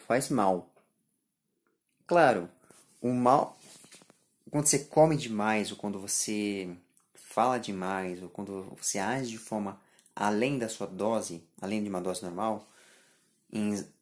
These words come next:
tornando-se em exagero, pode lhe fazer mal. Então a gente tem que saber dosar e equilibrar as coisas. Não é fácil você encontrar essa dosagem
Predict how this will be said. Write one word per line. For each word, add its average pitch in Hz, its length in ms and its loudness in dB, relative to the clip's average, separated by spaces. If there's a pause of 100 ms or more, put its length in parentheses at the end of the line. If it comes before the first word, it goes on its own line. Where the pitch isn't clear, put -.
(360)
tornando-se 104 480 0
em 104 100 0
exagero, 101 640 -4 (1080)
pode 107 220 -2
lhe 104 100 -4
fazer 113 320 -2
mal. 92 340 -6 (600)
Então 117 140 0
a 113 40 -2
gente 113 120 2
tem 120 100 -6
que - 80 -2
saber 117 220 0
dosar 117 560 0
e 110 60 -4
equilibrar 104 600 -6
as 104 120 -6
coisas. 85 560 -10
Não 135 100 -10
é 170 60 -8
fácil - 520 -8 (880)
você 98 200 0
encontrar 95 320 -4
essa 95 200 -6
dosagem 95 600 -6